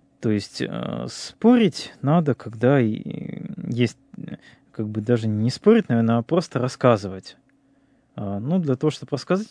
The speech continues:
иногда нужно подготовиться, да. Вот взять житие какого-нибудь святого, которого часто обсуждают,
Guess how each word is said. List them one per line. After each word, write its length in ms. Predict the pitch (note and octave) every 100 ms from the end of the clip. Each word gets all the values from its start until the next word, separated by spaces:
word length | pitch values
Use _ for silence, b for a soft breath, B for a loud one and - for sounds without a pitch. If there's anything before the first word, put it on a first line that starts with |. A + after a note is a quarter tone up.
| -
иногда 280 | A#2 A2+ D3
нужно 320 | C#3+ C3 C3
подготовиться, 800 | C#3 C3 B2+ A#2+ G#2+ G2 - G#2
да. 280 | A2 C#3+ C#3+ B B B
Вот 220 | G#2+ - -
взять 540 | A2 A2 D#3 F3+ - b b -
житие 540 | A2 A2+ A#2 C3+ C3
какого-нибудь 400 | - A2+ A#2+ A#2
святого, 400 | - C3 G#3+ A#3+
которого 380 | - - A#2 A2+
часто 420 | - B2+ B2 -
обсуждают, 800 | G#2 - G#2 G#2+ G#2 G2+ F2+ -